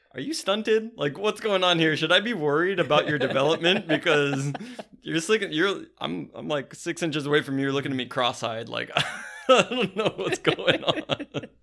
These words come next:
Speaker 1: <laughs> Anyways.
Speaker 2: I think Casey was looking from across the room going like, "Oh, I'm in trouble." <laughs>
Speaker 1: <laughs>
Speaker 2: I've,
Speaker 1: I'm gonna
Speaker 2: I've
Speaker 1: have to take care of this guy. <laughs>
Speaker 2: <laughs> Exactly. <laughs> All right,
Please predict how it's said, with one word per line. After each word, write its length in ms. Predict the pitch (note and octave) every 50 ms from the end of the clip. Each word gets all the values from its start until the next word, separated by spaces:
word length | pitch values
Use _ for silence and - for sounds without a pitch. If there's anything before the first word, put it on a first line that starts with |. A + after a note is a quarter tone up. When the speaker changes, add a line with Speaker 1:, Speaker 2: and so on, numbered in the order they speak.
| _ -
Speaker 1:
<laughs> 260 | - - - - -
Anyways. 380 | - C#4 - F3+ C3+ - C3+ A2+
Speaker 2:
I 260 | A2+ - - - F3+
think 220 | E3 F#3 F3 D3 -
Casey 320 | E3 D#3 D3+ D3 D#3 D3+
was 140 | D3 C3+ C3
looking 280 | C#3 C3+ C3 D3 C#3
from 120 | A#2+ C3 C3
across 320 | C3 - - C3 B2+ -
the 60 | B2
room 120 | B2+ B2+ A#2+
going 120 | A2+ A2
like, 200 | G#2+ G2 - _ _ _ _ _ -
"Oh, 260 | B2 C3+ C3+ C3 B2 A#2+
I'm 180 | A#2+ A#2+ A#2
in 100 | A2 G#2+
trouble." 380 | - - A#2+ G#2+ G2+ F#2+ G#2 G2+ -
<laughs> 160 | - G3 D#3
Speaker 1:
<laughs> 120 | A2+ - -
Speaker 2:
I've, 140 | F#3+ -
Speaker 1:
I'm 260 | F3+ D#3+ D#3 D3+ C#3+ - - - - - -
gonna 120 | - E3+ D#3
Speaker 2:
I've 60 | D#3+
Speaker 1:
have 160 | E3+ E3+ F3 E3+
to 80 | F#3
take 200 | C#3 - E3+ G3
care 100 | F#3+ F3
of 80 | D#3 C#3+
this 160 | E3 F#3+ D#3
guy. 220 | D3 C#3 C3+ C3 - E3+ E3 - - -
<laughs> 360 | - F#3+ - - - - - -
Speaker 2:
<laughs> 400 | - F#3+ F3+ - A3+ - - -
Exactly. 760 | E3+ D3+ C#3 E3 E3+ D3+ - D#3 - - C#3+ C#3 - - - - C4+ - -
<laughs> 1120 | - - - - - - D#4+ - - - - - - - G#3+ A3 A3+ A3+ G#3 G3 - -
All 260 | - F#3 F3+ E3+ D3+
right, 340 | C#3+ C#3+ C#3 C3+ C3+ -